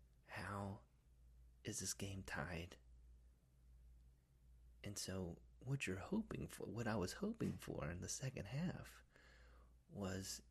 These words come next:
and expecting because of conditioning and just how they played this year,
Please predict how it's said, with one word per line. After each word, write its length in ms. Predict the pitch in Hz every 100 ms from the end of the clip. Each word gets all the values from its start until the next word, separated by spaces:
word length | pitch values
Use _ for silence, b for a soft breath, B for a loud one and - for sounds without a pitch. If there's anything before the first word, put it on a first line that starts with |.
| -
and 120 | -
expecting 640 | 196 - 240 240 - -
because 360 | 214 - - 78
of 120 | 71
conditioning 720 | - 80 95 117 123 113 113 107 -
and 120 | - 87
just 280 | - - - -
how 160 | 101
they 140 | 104 92
played 360 | - 92 131
this 240 | 104 92 -
year, 300 | - -